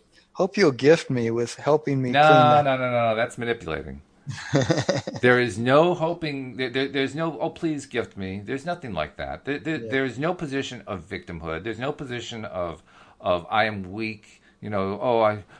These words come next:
Speaker 2: you're such a strong man." Right? Nothing like that. That doesn't exist in our relationship at all. Not
Speaker 1: Mm.
Speaker 2: even for a split second. We have too much respect for each other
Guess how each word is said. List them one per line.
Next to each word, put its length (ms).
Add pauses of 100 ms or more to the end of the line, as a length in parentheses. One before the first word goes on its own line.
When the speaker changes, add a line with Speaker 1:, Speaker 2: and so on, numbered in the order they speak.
(140)
Speaker 2:
you're 160
such 240
a 40
strong 640
man." 400
Right? 240
Nothing 520
like 260
that. 180
That 140
doesn't 220
exist 380
in 100
our 180
relationship 580
at 80
all. 280 (440)
Not 260
Speaker 1:
Mm. 40
Speaker 2:
even 180
for 200
a 60
split 320
second. 400
We 120
have 140
too 180
much 220
respect 480
for 140
each 160
other 320